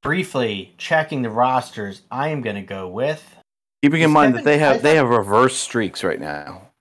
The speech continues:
Speaker 2: Andrew's on a three-game win streak. Kevin on a three-game losing streak.
Speaker 1: So Juju may or may not be playing. I think he is gonna play. He's in concussion protocol. I bet he'll be out of it by the game.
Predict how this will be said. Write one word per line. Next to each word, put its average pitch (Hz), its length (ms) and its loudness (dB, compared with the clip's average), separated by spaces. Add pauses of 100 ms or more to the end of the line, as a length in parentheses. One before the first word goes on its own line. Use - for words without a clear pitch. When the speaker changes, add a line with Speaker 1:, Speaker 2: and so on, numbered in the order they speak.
(160)
Speaker 2:
Andrew's 117 480 0
on 127 100 4
a 107 40 0
three-game 120 380 4
win 110 140 2
streak. 107 240 -2
Kevin 110 240 2
on 95 160 0
a 92 40 -4
three-game 92 400 -2
losing 87 220 -8
streak. - 280 -12 (380)
Speaker 1:
So 180 480 2 (560)
Juju 262 420 -8
may 151 220 -2
or 139 60 -2
may 127 100 -4
not 113 240 -4
be 104 60 -16
playing. 85 480 -12 (280)
I - 60 -16
think 214 220 -12
he 123 140 -8
is 110 100 -12
gonna 95 180 -14
play. 87 260 -18
He's 101 140 -20
in 147 80 -12
concussion 107 440 -12
protocol. 98 360 -12
I 95 60 -8
bet 156 340 -10
he'll 143 100 -10
be 113 160 -14
out 98 180 -8
of 92 100 -16
it 95 120 -18
by 90 220 -12
the 90 120 -20
game. 90 580 -20